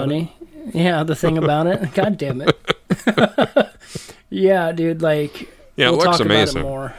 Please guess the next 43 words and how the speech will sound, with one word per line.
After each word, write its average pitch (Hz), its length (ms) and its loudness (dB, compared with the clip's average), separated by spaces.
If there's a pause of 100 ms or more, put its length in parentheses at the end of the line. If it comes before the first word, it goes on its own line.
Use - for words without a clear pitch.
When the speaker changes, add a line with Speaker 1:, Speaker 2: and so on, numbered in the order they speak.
Speaker 2:
It, 175 200 -2
dude, 165 360 -4
I 175 200 0
am 180 260 2
such - 480 -2
a 151 220 -2
sucker 143 560 -2
for 135 420 -6 (920)
just - 240 -6
delicious 151 640 -2 (580)
practical 147 520 -2
effects, 135 460 -6
dude. 131 180 -6
Speaker 1:
Mm-hmm. 87 200 -8
Speaker 2:
<laughs> 160 60 -2
Like, 139 320 -4 (380)
and 190 100 4
that's 233 160 2
one 233 120 2
of 190 60 2
the, 175 220 -2
the 175 160 -4
thing 165 180 -2
I 156 60 0
love 151 220 0
most 151 260 0
about, 147 300 -2
like, 139 240 -4
those 139 260 -2
seventies 139 400 -2
and 131 80 -2
eighties 131 240 -2
slashers 135 580 -6
and 131 100 -6
stuff 127 200 -6
like 131 140 -8
that, 135 120 -4
is 131 100 -4
'cause 131 220 -8 (380)
it - 80 -4
was 139 160 0
all 143 160 0
practical, 127 800 -6